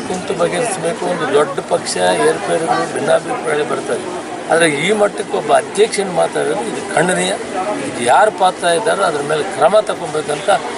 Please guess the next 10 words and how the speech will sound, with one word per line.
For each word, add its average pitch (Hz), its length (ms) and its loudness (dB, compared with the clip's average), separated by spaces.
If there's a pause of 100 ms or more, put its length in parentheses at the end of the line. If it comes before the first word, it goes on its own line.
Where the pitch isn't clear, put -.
(220)
ಪ್ರದೇಶ 180 280 4 (120)
ಕಾಂಗ್ರೆಸ್ 156 420 2
ಸಂಸ್ಥೆ 147 300 -2
ಅಧ್ಯಕ್ಷರಿಗೆ 139 500 -2
ಹೇಳ್ತೇನೆ. 143 340 -2 (200)
ಇದಾಗಿತ್ತು, 175 500 -4 (800)
ಚಿಕ್ಕ - 160 -8 (160)
ವಿಷಯಗಳು 175 440 -4
ದೊಡ್ಡದು 151 360 0
ಮಾಡ್ಕೊಂಡ್ಬಾರ್ದಾಗಿತ್ತು. 147 960 0